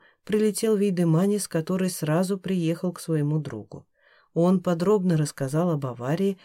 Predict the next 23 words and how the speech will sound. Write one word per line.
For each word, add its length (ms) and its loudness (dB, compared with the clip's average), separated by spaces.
происшедшей 760 -4
в 40 -10
семьдесят 560 -2
девятом 500 -4
году. 380 -10
Двое 320 4
мальчиков-близнецов 1300 -2
тогда 300 0
сильно 420 0
пострадали, 800 -6
а 120 0
их 240 0
родители 560 -2
погибли. 680 -8
Очевидно, 800 -4
у 140 4
Эмиля 440 4
был 200 0
серьёзно 640 0
повреждён 600 -2
мозг, 460 -6
а 120 0
Григорию 640 0